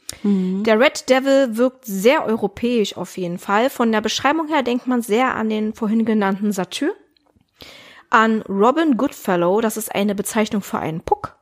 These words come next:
Speaker 2: und den heidnischen Gott Pan, den kennen viele, denke ich mal.
Speaker 1: Ich denk da sofort an Pans Labyrinth.
Speaker 2: Richtig, an Pans
Speaker 1: Hm.
Speaker 2: Labyrinth, ne? Also auch
Speaker 1: Mhm.
Speaker 2: wieder hufenähnlich und, ne?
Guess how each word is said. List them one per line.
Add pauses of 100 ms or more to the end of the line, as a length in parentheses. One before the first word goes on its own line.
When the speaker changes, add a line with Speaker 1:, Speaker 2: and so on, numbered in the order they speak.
(680)
Speaker 2:
und
den
heidnischen
Gott
Pan,
den
kennen
viele, (220)
denke
ich
mal. (440)
Speaker 1:
Ich
denk
da
sofort
an (140)
Pans
Labyrinth. (800)
Speaker 2:
Richtig,
an
Pans
Speaker 1:
Hm.
Speaker 2:
Labyrinth,
ne?
Also
auch
Speaker 1:
Mhm.
Speaker 2:
wieder
hufenähnlich
und,
ne?